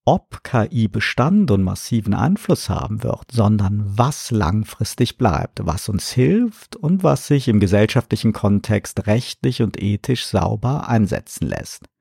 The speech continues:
Oder wo es vielleicht auch Sanktionen und Einschränkungen geben wird.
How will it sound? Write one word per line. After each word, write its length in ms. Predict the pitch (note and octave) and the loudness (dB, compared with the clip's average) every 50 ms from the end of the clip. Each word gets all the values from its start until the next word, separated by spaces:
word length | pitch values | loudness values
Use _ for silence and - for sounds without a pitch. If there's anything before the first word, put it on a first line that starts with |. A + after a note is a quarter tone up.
| _ | _
Oder 720 | _ - C3+ C#3 E3 F#3 G3+ G3+ G3+ G3+ F#3+ F3 C#3 G#2 F2+ | _ 0 2 2 4 4 4 6 6 6 6 6 4 4 4
wo 260 | G2 G2+ A#2 C#3 D#3 | 2 4 4 4 2
es 160 | D3+ - - | 2 0 -4
vielleicht 640 | - - - G#2 F#2 F2+ G2 G#2 G#2+ G#2+ - - - | -2 2 2 4 4 2 2 0 0 -2 -2 -6 -6
auch 300 | - G#2+ G#2+ A2 G#2 G#2 | -2 0 0 0 0 -2
Sanktionen 1000 | - G#2+ F#2+ G#2 G#2 - - - - A2+ A2 A2 A2+ A#2 B2 B2+ C3 C3 C3 - | -2 -2 -2 -2 -2 -4 -8 -4 -2 0 0 0 2 2 2 4 4 2 2 0
und 480 | - A#2+ D3+ D#3+ F3+ F#3+ - - - | -2 -2 0 2 2 0 0 -4 -2
Einschränkungen 720 | G2 G2+ G#2+ G#2+ G#2+ - - - D#2 C2+ - E2 F#2+ F#2+ F#2+ | 0 2 2 2 0 -2 -4 -4 -6 -6 -6 -6 -8 -6 -6
geben 320 | - C#2 C#2 B1 B1 - | -6 -6 -6 -8 -8 -10
wird. 320 | - G1+ - _ _ _ | -12 -12 -14 _ _ _